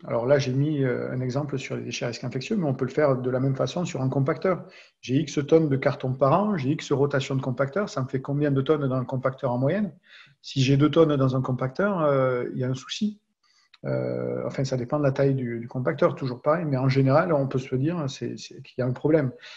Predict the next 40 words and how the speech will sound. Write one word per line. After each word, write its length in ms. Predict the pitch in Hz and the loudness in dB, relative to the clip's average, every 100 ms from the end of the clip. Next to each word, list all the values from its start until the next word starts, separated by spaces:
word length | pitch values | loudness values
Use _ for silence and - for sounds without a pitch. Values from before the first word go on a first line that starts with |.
| - _ - | -20 _ -8
Est-ce 180 | 131 - | -8 -6
que, 160 | - | 0
euh, 420 | 147 156 147 123 | 4 6 8 6
mes 120 | 120 127 | 4 0
rotations 720 | 127 131 127 - 147 147 127 | 0 -2 -2 2 2 2 -2
sont, 380 | 123 - 135 131 | -4 -4 -2 -2
euh, 260 | 113 113 117 _ _ _ _ - | -4 -6 -10 _ _ _ _ -12
euh, 240 | 117 117 | -10 -10
sont 380 | 117 - 127 123 | -12 -8 -6 -4
nécessaires ? 600 | 123 117 131 - 196 175 | -4 -2 -2 2 2 2
Si 220 | 131 - | -4 -2
oui, 340 | 143 147 160 151 | 0 0 0 0
euh, 600 | 117 113 110 113 120 117 | 0 -2 -4 -6 -8 -12
du 140 | 123 | -12
coup, 340 | 120 - 147 143 | -14 -14 -10 -10
est-ce 160 | 127 | -10
que 460 | - 127 131 123 120 | -8 -4 -4 -4 -6
mon 240 | 120 123 131 | -6 -6 -4
contenant 460 | 135 131 135 143 | -4 -2 0 0
n'est 100 | 135 | -2
pas 160 | 127 123 | -4 -8
trop 340 | - 135 131 | -6 -2 -2
petit, 460 | 131 127 - 185 196 _ - - _ _ - | -2 -6 -6 -6 -6 _ -20 -20 _ _ -6
euh, 200 | 123 123 - | -2 -2 -4
pour 220 | - 135 | -2 0
augmenter, 600 | 131 131 131 131 139 143 | 0 0 0 0 0 4
euh, 260 | 131 123 120 | 4 2 0
la 140 | 120 | -2
taille ? 300 | 123 165 214 | -2 -2 -2
Parce 160 | 147 127 | -4 -6
qu'une 160 | 139 127 | -4 0
fois 120 | 147 | 2
que 60 | |
vous 80 | 131 | 2
avez 100 | 131 | 2
un 60 | 135 | 4
compacteur 560 | 139 135 131 147 143 | 2 2 2 2 2
de 140 | 120 120 | 2 -4
petite 420 | - 135 139 135 | -2 -4 -2 0
taille, 380 | 143 147 131 | 4 6 4